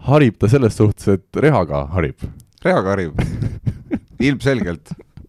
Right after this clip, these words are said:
Speaker 1: Lähme siis minu tänase võistluse viimase loo juurde, enne kui me kuulajate lugude juurde tuleme, siis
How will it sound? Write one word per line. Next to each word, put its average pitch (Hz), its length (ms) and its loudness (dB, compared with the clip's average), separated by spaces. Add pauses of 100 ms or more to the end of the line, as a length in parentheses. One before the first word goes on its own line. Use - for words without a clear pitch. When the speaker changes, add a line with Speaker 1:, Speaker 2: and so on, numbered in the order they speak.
(520)
Speaker 1:
Lähme 180 280 2
siis 120 140 0
minu 156 220 2
tänase 120 280 2
võistluse 123 360 2
viimase 101 400 2
loo 131 240 4
juurde, 87 520 0
enne 87 200 0
kui 80 120 0
me 80 120 -2
kuulajate 87 640 0 (480)
lugude 87 360 0
juurde 76 240 0
tuleme, 78 360 0
siis - 240 -6